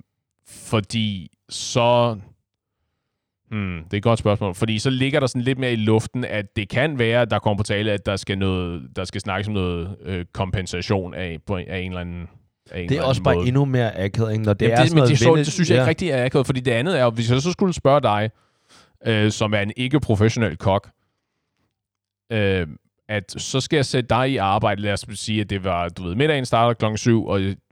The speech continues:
Speaker 1: vi starter klokken fire, ikke? At så skal jeg have dig til at afsætte tre timer af din tid til noget, som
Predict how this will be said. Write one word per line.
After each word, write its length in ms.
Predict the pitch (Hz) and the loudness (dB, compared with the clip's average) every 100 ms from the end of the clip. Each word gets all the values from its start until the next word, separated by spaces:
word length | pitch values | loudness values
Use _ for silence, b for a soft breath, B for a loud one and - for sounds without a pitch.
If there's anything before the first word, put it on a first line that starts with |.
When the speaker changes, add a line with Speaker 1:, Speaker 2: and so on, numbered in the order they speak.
| 98 90 | -6 -4
Speaker 1:
vi 100 | 101 | -4
starter 400 | - 101 101 110 | -2 0 2 0
klokken 320 | - 101 90 | 0 -2 -2
fire, 360 | 87 98 90 98 | -8 -8 -4 -2
ikke? 100 | 107 | -2
At 60 | 107 | -6
så 120 | 110 | -6
skal 120 | 131 | 0
jeg 60 | 110 | 0
have 60 | |
dig 200 | 107 127 | 2 0
til 80 | 131 | -2
at 60 | - | -2
afsætte 480 | 101 120 139 117 | 0 0 0 -2
tre 420 | 107 - - 135 98 | -4 -8 -4 -4 -4
timer 420 | - 117 117 123 | -4 -2 0 0
af 120 | 98 | 0
din 220 | 117 113 | -4 -6
tid 320 | - - 113 | -6 -4 -4
til 220 | 92 - 104 | -4 -4 -2
noget, 640 | 101 101 104 135 156 131 | 0 2 4 4 4 0
som 320 | - 110 101 | 0 0 0